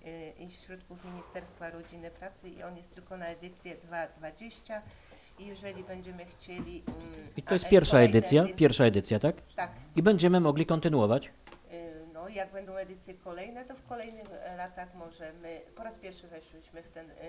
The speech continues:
Speaker 1: y, projekt i, mm, i co roku, mm, jak będzie taka potrzeba, będziemy składać, y, y, wnioski i, i czekać na decyzję
Speaker 2: Dziękuję bardzo.
Speaker 1: ministerstwa.
Speaker 2: Dziękuję bardzo.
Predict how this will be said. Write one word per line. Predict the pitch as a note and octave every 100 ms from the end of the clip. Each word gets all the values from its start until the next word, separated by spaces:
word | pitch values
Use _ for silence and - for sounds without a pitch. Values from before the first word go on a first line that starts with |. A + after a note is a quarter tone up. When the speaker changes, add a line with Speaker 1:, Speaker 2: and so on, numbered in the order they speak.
| E3 - - - - -
Speaker 1:
y, | F3
projekt | E3+ G#3 A3+ A3+ A3 -
i, |
mm, | F3+ G3+ G3+ G3+ - - F3+ - - -
i | E4+ C#4+ -
co | E4+
roku, | A#3 - C4+
mm, | C4 A#3+ C#4+ C#4
jak | -
będzie | G3+ A3 A3+
taka | A3 G#3+
potrzeba, | A3 A#3 A#3 - F#3 F#3
będziemy | F#3 F3+ F3 F3+
składać, | - - E3 E3+ E3+ - - F3 - - - - -
y, | F3
y, | F3
wnioski | D#3+ D#3 - - F#3 F#3 F3+ E3+ - -
i, | - - G3
i | -
czekać | F#3+ F3+ F3 -
na | D#3+
decyzję | D#3 D#3 - C3+ C#3+ D3 _ _ _ - - - -
Speaker 2:
Dziękuję | B2+ A#2+ A2 A2+
bardzo. | G2+ G2
Speaker 1:
ministerstwa. | - - - - - - -
Speaker 2:
Dziękuję | A#2+ A#2 G#2+
bardzo. | C3+ B2+ C3